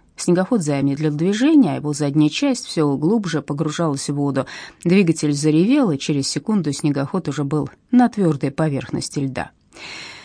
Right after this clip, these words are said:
Через несколько секунд гонщик подъехал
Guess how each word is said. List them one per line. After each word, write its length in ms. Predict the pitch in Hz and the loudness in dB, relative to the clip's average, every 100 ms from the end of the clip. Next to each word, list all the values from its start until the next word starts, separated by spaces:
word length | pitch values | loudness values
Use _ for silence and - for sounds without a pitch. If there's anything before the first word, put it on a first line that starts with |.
| - | -6
Через 280 | - 294 330 | 6 8 8
несколько 400 | 427 - 320 269 | 4 4 6 6
секунд 500 | 254 240 247 381 381 - 220 | 6 4 6 4 4 0 2
гонщик 400 | 208 302 - - | 8 8 6 0
подъехал 640 | 175 160 160 - 156 | 2 4 2 2 -2